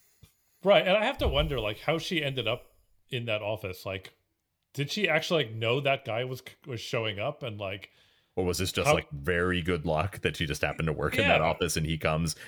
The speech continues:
Speaker 2: telling the story about, like, a place she has interest in?
Speaker 1: Right. Like, it, it, that felt weird because there's no way that, like,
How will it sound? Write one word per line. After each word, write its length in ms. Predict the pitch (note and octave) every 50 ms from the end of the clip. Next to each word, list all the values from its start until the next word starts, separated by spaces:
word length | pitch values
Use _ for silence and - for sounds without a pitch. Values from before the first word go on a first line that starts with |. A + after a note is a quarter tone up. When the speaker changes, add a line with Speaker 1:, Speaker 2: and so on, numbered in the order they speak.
| - -
Speaker 2:
telling 260 | - G2 F2 E2+ D#2+
the 80 | D2+ D2+
story 400 | - - - E2 D#2+ D#2+ D#2 D2+
about, 280 | D2 D#2 D#2 D#2 D#2
like, 140 | D#2+ E2 -
a 60 | D#2+
place 240 | D#2 - E2 D#2 D2+
she 260 | - - - E2+ D#2+
has 200 | D#2 D#2+ D#2 C#2+
interest 380 | D2 C#2+ - - E2+ D#2 - -
in? 180 | F2 E2 F2 F#2 - _ _ _ _ _ _ _ _ _
Speaker 1:
Right. 340 | D#3+ D#3+ D3 G#2+ G2+ - - - _ _ _ - - _ _ _ _ _ _ _ _ -
Like, 160 | B2+ A#2 A#2+
it, 180 | C#3 D#3 -
it, 180 | - F#3 - -
that 140 | F3 F3+ D#3
felt 340 | - F#3+ F#3 E3+ - - C#3
weird 280 | B2 C3 C3+ C#3+ D#3+ D#3
because 220 | D3+ C#3+ D#3 D#3
there's 220 | C#3+ D#3 D#3+ C#3 D#3
no 120 | F#3+ G#3
way 180 | F3+ E3+ E3 D#3+
that, 160 | C#3 C3 B2+
like, 180 | A2+ A#2 A#2